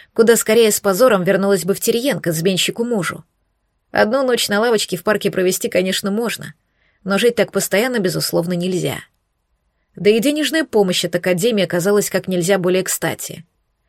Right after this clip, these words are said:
Помню своё удивление и радость, когда через пару дней после заселения меня поймал секретарь приёмной комиссии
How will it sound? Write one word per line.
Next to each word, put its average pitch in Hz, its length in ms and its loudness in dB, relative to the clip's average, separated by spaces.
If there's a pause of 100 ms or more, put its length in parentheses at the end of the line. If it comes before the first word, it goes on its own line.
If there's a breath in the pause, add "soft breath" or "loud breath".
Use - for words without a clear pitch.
(240)
Помню 233 300 6
своё 214 260 2
удивление 196 640 0
и 190 160 -2
радость, 190 500 -2 (300 loud breath)
когда 202 260 4
через 208 300 0
пару 269 240 2
дней 214 220 -2
после 175 340 0
заселения 170 680 0 (280 soft breath)
меня 233 240 0
поймал 240 440 0
секретарь 233 640 0
приёмной 180 460 2
комиссии 196 720 -4